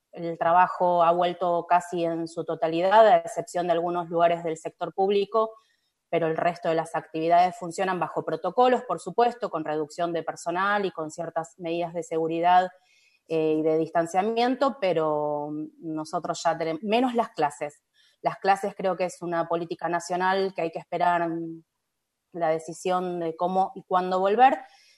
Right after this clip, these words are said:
pero el resto de las actividades, gracias a Dios, ya volvemos. No tenemos contagiados en la provincia, lo hemos solucionado rápidamente, creo que fue muy efectivo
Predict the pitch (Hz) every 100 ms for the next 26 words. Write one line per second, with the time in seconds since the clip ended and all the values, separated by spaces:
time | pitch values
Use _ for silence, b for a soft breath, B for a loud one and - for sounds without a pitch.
0 | b 175 165 160 175 - 180 165 170 156
1 | - 170 165 170 180 185 185 170 160 -
2 | 160 175 185 - 170 160 151 151 - 160
3 | 160 170 180 220 185 180 185 190 190 180
4 | 185 180 175 165 160 - 175 175 170 160
5 | 156 - _ _ _ _ _ - 165 165
6 | 156 156 160 165 180 202 220 220 226 -
7 | 156 160 165 165 160 151 156 165 160 175
8 | 175 165 165 160 160 160 180 180 180 180
9 | 175 190 202 208 190 170 170 180 170 165
10 | - 170 180 208 208 202 196 240 247 269
11 | 277